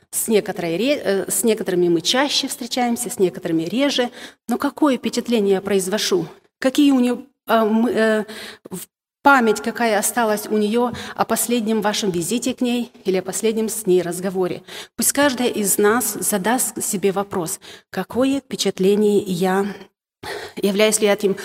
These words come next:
лучиком света, надежды, поддержки?" И пусть Господь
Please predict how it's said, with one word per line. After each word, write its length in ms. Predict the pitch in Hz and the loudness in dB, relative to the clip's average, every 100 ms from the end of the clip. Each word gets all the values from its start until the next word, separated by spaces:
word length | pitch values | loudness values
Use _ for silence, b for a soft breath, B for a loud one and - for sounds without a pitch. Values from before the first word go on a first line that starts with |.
| B - | B -2
лучиком 560 | 208 269 - - 240 | 2 4 2 2 0
света, 640 | 220 - 214 220 185 - 196 B B | 2 0 0 0 -2 -4 -10 B B
надежды, 800 | 214 226 226 190 220 185 147 143 b b _ | 0 0 0 0 0 -2 -4 -12 b b _
поддержки?" 800 | 233 220 185 214 190 - - 160 - b _ _ _ | 0 0 2 2 2 0 -4 -6 -8 b _ _ _
И 200 | 220 214 | 0 2
пусть 220 | 233 196 | 2 0
Господь 460 | 208 - 247 240 | 0 2 2 0